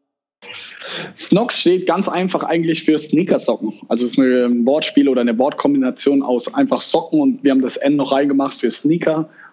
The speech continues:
Und dadurch ist es, sag ich mal, eine pfiffige, wie man so schön sagt, Kombination aus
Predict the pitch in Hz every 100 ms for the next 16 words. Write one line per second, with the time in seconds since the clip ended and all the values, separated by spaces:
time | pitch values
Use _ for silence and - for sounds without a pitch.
0 | - 127 120 123 120 131 - 117 127 123
1 | - 123 123 120 117 - _ _ _ -
2 | 202 190 170 170 156 - - 156 151 139
3 | 156 160 147 147 147 139 - - 147 139
4 | 135 131 147 143 123 120